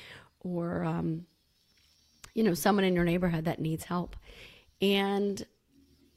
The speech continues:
think about ways that you can use, uh, either your time, your talent, or your treasure. And also,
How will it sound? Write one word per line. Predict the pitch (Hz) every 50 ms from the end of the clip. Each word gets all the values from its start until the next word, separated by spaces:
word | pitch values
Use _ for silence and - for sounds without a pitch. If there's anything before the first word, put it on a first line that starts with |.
| _ _
think | - - - 214 233 269
about | 233 247 240 - 170
ways | 185 185 180 190 220 233 226 -
that | 190 180 - -
you | 190
can | - 208 185 180
use, | 165 170 180 196 220 220 - - - -
uh, | 180 175 - -
either | - 185 180 170
your | 180 175 165
time, | - - 196 165 165 185 196 220 254 285 302 311 - -
your | - 170
talent, | - - - 180 185 208 233 285 277 262 - -
or | - 180 175 175
your | 185 202 196
treasure. | - - 180 170 170 - - 262 349 - - - - - - - - - - - - -
And | 190 196 202 202 202 208 208 208 - - _ _ _ -
also, | 190 202 240 320 339 - - - 214 202 196 202 214 226 247 262